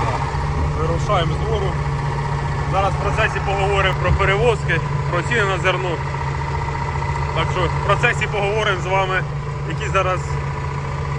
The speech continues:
ціни на пшеницю, соняшник, кукурудзу і так далі. Тому ставте зарані отакий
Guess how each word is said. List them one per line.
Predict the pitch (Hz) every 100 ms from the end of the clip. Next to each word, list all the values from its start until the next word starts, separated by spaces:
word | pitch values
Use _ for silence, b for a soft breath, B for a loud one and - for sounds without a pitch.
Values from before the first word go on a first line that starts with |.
| - - - - -
ціни | 247 214
на | 202
пшеницю, | 202 226 247 254 -
соняшник, | 254 233 214 214 208 - - - - - -
кукурудзу | 202 214 240 - 202
і | 190 - - - - - -
так | 165
далі. | 156 143 139
Тому | 143 185 147 - - - - - - - -
ставте | 196 185 190 - - -
зарані | 214 196 190
отакий | 214 185 190 185